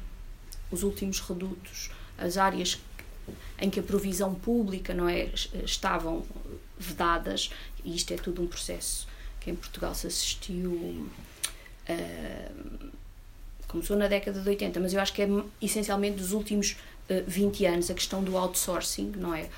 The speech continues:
Um dilapidar, um desvalorizar do, dos recursos humanos dentro, eh, do Estado.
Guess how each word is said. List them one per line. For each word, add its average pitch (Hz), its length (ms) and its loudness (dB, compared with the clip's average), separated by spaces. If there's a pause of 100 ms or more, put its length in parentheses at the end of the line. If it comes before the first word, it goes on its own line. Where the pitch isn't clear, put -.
Um 202 300 6
dilapidar, 180 880 2
um 185 60 0
desvalorizar 180 960 -2 (260)
do, 175 300 2
dos 175 240 -2
recursos - 460 -6
humanos 175 500 2
dentro, 185 600 0 (460)
eh, 175 440 0 (360)
do 170 200 -6
Estado. 160 420 0